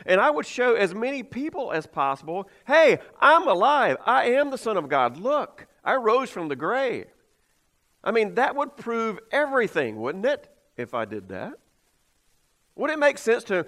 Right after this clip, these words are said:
to make appearances on all the late night T V shows and, and, and do a speaking tour all over the Roman Empire? Uh, since he's immortal,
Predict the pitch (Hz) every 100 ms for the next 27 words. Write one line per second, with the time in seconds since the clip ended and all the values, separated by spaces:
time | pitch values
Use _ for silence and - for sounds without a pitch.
0 | - - 165 196 214 - - 196 226 262
1 | - 247 233 139 139 180 156 175 185 185
2 | 175 175 190 202 202 196 180 202 202 123
3 | 98 - - - 131 147 - 147 170 180
4 | - - 180 220 226 226 190 190 214 226
5 | 147 202 220 226 208 170 180 214 190 160
6 | 208 269 196 180 196 240 226 _ _ _
7 | _ _ _ _ _ _ _ - 180 180
8 | - 233 233 - 233 190 175 156 175 240
9 | 294 147 123 233